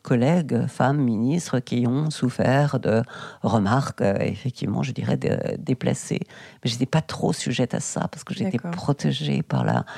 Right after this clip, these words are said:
Speaker 1: la bulle de la réalisation de ce que tout le monde a un peu en rêve dans la tête. Donc, je suis pas le bon exemple pour te,
Speaker 2: D'accord.
Speaker 1: te
Speaker 2: Bon.
Speaker 1: donner des conseils.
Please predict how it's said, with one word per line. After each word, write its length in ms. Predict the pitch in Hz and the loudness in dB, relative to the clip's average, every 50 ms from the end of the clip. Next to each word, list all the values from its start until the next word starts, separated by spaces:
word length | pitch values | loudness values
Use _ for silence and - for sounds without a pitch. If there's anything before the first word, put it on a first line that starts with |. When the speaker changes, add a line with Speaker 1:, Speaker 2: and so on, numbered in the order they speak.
| - - - | -16 -8 -4
Speaker 1:
la 80 | - 117 | -2 -2
bulle 300 | 120 131 131 139 147 147 | 0 2 2 2 2 2
de 80 | 123 117 | 2 2
la 140 | 113 107 | 2 2
réalisation 720 | 107 120 117 - 117 120 - - 107 101 - - - - - | 2 0 0 0 0 0 0 0 -2 -2 -2 -4 -4 -2 -2
de 140 | - - - | -2 -4 -6
ce 120 | - - | -6 -8
que 300 | - - - - - - | -8 -6 -4 -2 -2 -2
tout 180 | - - - 135 | -4 -4 0 0
le 60 | 123 | 2
monde 160 | 127 127 123 | 2 2 2
a 60 | - - | 2 0
un 100 | - - | 0 0
peu 160 | - - - | 0 0 0
en 100 | 135 139 | 0 0
rêve 200 | - - - - | 0 0 -2 -2
dans 140 | 135 - - | 0 0 0
la 100 | - 110 | 0 0
tête. 320 | - - 120 - - - - _ _ - - - - - - - | 0 -2 -4 -4 -4 -8 -20 _ _ -20 -20 -20 -20 -20 -20 -14
Donc, 80 | - | -8
je 60 | - | -8
suis 80 | - - | -4 0
pas 100 | - 135 | 0 0
le 60 | 131 | 0
bon 140 | - - 127 | 0 -2 -2
exemple 460 | - - - - - - - - - 139 | -4 -6 -6 -8 -8 -8 -8 -10 -10 -8
pour 160 | 160 190 190 190 | -6 -4 -4 -2
te, 100 | - - | -2 -2
Speaker 2:
D'accord. 240 | - - - - 135 - _ - - - - - - - - - - | -2 -2 -4 -4 -8 -12 _ -18 -20 -20 -18 -16 -16 -18 -18 -10 -4
Speaker 1:
te 80 | - 139 | -2 0
Speaker 2:
Bon. 60 | - | 2
Speaker 1:
donner 200 | 120 113 117 120 | 4 4 4 4
des 100 | 117 117 | 2 0
conseils. 460 | - - 127 - - - - 120 139 | 0 -2 -4 -2 -2 -2 -2 -2 -4